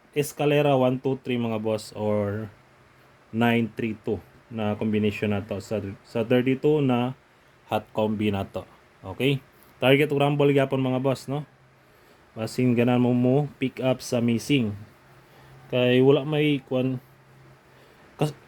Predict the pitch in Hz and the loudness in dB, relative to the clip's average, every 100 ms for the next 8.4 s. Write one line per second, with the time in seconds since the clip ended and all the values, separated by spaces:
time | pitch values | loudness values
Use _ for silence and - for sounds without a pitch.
0 | - - 117 139 170 135 117 117 117 113 | -20 -4 2 4 6 4 4 2 2 4
1 | 117 123 110 117 107 117 107 110 113 135 | 4 4 0 -2 -2 -4 -6 -8 -8 -8
2 | 165 _ _ - - - 107 110 127 156 | -10 _ _ -20 -10 -2 -2 0 0 -2
3 | - - - - - - - - - - | -6 -20 -20 -20 -20 -20 -20 -20 -20 -20
4 | - - - - - - 131 165 190 180 | -20 -20 -20 -20 -20 0 4 6 6 4
5 | 196 190 190 185 185 180 170 165 165 160 | 2 2 2 0 0 -2 0 0 0 -2
6 | 139 139 135 135 147 156 - - - - | -6 -2 0 0 -2 -6 -12 -20 -20 -20
7 | _ 120 120 135 131 143 135 107 101 101 | _ -6 0 2 2 4 2 2 -4 -8
8 | 101 - 147 | -6 -2 -2